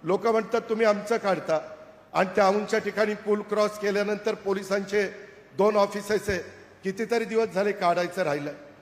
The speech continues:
मुख्यमंत्र्यांनी आदेश दिले, प्रस्ताव शुक्लांच्याकडनं चहलकडे गेला, "जरा आपल्या कामातनं वेळ द्या आणि त्याला मान्यता द्या." म्हणजे माझ्या पुण्याची तिथली वाहतुकीची कोंडी थोडीशी दूर होण्याच्या करता मदत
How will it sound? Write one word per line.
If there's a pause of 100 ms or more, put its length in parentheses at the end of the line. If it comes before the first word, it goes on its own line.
(240)
मुख्यमंत्र्यांनी
आदेश
दिले, (560)
प्रस्ताव
शुक्लांच्याकडनं (600)
चहलकडे
गेला, (720)
"जरा
आपल्या
कामातनं
वेळ
द्या
आणि
त्याला
मान्यता
द्या." (540)
म्हणजे (100)
माझ्या
पुण्याची
तिथली
वाहतुकीची
कोंडी (460)
थोडीशी
दूर
होण्याच्या
करता
मदत